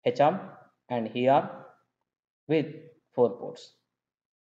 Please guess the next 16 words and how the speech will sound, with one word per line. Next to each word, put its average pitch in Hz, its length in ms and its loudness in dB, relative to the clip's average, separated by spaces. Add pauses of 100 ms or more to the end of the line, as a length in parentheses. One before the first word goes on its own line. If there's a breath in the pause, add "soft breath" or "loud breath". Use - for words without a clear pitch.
(160)
In 185 140 0
this 226 160 0
experiment, 131 500 -2 (1040)
fed 180 260 2
is 156 280 0
applied 151 340 0
to 117 240 -6 (180)
one 127 220 0
of 143 140 0
the 151 80 -2
port - 260 -8 (480)
and 139 260 -2
output 143 320 2
is 175 240 -4
observed 143 400 0
at 120 220 0